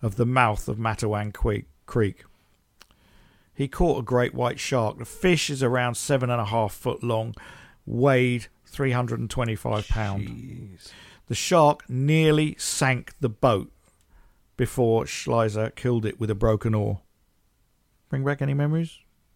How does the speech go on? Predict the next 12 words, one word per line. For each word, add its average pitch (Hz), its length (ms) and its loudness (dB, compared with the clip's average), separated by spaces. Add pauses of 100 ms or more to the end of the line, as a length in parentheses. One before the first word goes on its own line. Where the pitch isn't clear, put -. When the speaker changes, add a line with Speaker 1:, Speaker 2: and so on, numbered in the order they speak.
(140)
Speaker 2:
Mm. 120 80 -4
Speaker 1:
Nearly 123 240 2
sank 131 320 -2
a 127 40 -4
boat? 131 320 -2 (800)
Speaker 2:
Yeah. 104 420 0 (3500)
Speaker 1:
When 156 140 2
its - 160 -2
stomach 165 460 0
was 139 140 0
open, 120 600 0
suspicious - 800 -2